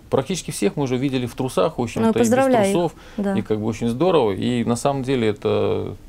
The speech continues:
Speaker 1: очень большой плюс
Speaker 2: Но я с
Speaker 1: художественной
Speaker 2: этим никогда
Speaker 1: гимнастики.
Speaker 2: не соглашусь.
Speaker 1: То есть никогда в жизни ты не снимешься в трусах?
Speaker 2: Я не соглашусь с такой популяризацией художественной гимнастики.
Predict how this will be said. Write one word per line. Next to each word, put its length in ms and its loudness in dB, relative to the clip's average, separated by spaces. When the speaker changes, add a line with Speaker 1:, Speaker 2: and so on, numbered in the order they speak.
Speaker 1:
очень 220 -2
большой 260 0
плюс 240 -6
Speaker 2:
Но 60 2
я 140 4
с 40 -4
Speaker 1:
художественной 320 2
Speaker 2:
этим 40 4
никогда 280 0
Speaker 1:
гимнастики. 80 0
Speaker 2:
не 60 -2
соглашусь. 440 -8
Speaker 1:
То 880 -18
есть 100 -4
никогда 320 4
в 60 -2
жизни 240 2
ты 100 0
не 120 2
снимешься 340 0
в 40 -14
трусах? 340 -2
Speaker 2:
Я 80 4
не 100 4
соглашусь 480 -2
с 60 -12
такой 260 -4
популяризацией 760 -4
художественной 480 -8
гимнастики. 440 -6